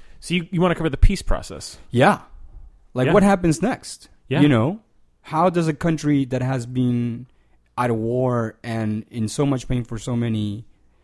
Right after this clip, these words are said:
Speaker 2: like, years comes back to allowing these people to just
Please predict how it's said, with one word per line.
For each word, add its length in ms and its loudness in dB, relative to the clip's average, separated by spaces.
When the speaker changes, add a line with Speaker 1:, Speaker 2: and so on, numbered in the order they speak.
Speaker 2:
like, 380 -4
years 840 -2
comes 260 0
back 340 -2
to 320 -2
allowing 460 0
these 140 -8
people 300 -2
to 100 0
just 420 -8